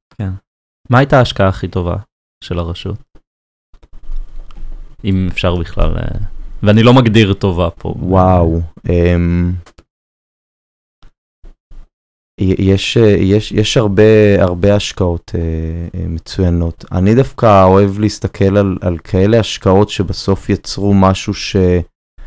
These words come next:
Speaker 2: שהוא הרבה יותר גדול ממה ש-, ממה שחשבת על ההשקעה הבודדה.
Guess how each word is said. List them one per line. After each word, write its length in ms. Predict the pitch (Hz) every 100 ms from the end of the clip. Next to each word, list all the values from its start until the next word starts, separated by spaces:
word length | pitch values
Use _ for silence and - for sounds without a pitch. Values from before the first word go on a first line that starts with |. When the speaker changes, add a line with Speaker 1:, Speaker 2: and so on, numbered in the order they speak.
| - - _
Speaker 2:
שהוא 160 | - 90
הרבה 220 | 80 85
יותר 260 | 113 123 107
גדול 420 | 95 85 95 95
ממה 360 | 98 92 90 90
ש-, 220 | - 98 90 87
ממה 280 | 92 92 92
שחשבת 680 | 95 90 - 92 80 -
על 380 | 90 87 85 87
ההשקעה 380 | 87 - - 87
הבודדה. 440 | 80 82 80 82